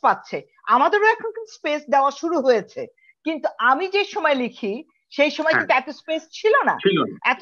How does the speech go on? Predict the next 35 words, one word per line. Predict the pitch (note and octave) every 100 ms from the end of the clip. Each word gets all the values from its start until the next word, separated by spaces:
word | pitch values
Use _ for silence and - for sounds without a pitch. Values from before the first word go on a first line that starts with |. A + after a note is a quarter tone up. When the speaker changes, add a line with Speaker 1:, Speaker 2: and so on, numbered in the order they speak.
| F#4
Speaker 2:
সবাই | - G4+
Speaker 1:
স্পেস | G4+
ছিল | - F#4 E4
না। | F3+ C3 _ _ -
কারণ | A#3+ D4+ F#4
Speaker 2:
হুম। | -
Speaker 1:
আমি | A#3 C4 D#4+
তখন | F4 E4 F#4+ E4 G3
যেভাবে | G#3+ C4+ D4+ D4+
লিখেছি, | D#4 F4 E4+ A#3+
যেমন | C#4
আমরা | C4+ C4+ D#4+
যেসব | C#4 D4 F4 -
কথাগুলো | C4+ D4 D#4 D4+
শুনেছি, | - F4+ B3 A3 F3 - -
আমি | - A#3
জানি | A#3+ B3+ D#4+
না | G4
পশ্চিমবঙ্গে | F4+ - F4 E4 D#4+
ওই | D#4+ D4
সময় | D#4+ D#4
নিশ্চয়ই | C#4+ - F4
ওই | C#4
ধরনের | D#4 D#4 D#4
কথা | D4 D4+
হয়তো | - C#4 C#4+ D4+ C#4+ _ _ G3 F#3 F3+
না | G3+ G#3+
বললেও | A#3 D4+ D#4 F4+
কাছাকাছি | F4+ D#4+ D#4+ D#4+ F4+
বলতো, | D4 D4+ D4 D#4
"এই | G4
মহিলা | E4+ D#4 D#4 C#4
কবি | B3 G#3+
হাইটা | G3+ E3+ C#3+
যায়" | A#2+